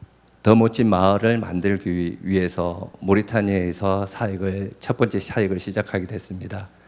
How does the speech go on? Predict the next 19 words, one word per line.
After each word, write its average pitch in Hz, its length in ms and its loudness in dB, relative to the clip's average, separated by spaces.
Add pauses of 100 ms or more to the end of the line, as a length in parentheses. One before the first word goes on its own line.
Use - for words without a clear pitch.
(280)
첫 - 180 2
번째 143 220 4
사역은 117 580 0 (280)
한 147 180 0
마을을 117 400 2
선택해서 117 840 -2 (280)
학교를 131 400 2
건축하게 95 540 -2
됐습니다. 95 640 -6 (580)
학교를 139 380 4
통해서 113 360 0
저희들이 107 420 0
복음을 110 400 4
전하고 107 720 0 (180)
그들과 131 340 4
함께하기를, 123 920 0 (320)
어, - 340 -18 (1120)
준비했었습니다. 101 1000 -4 (1200)
어, 113 520 -2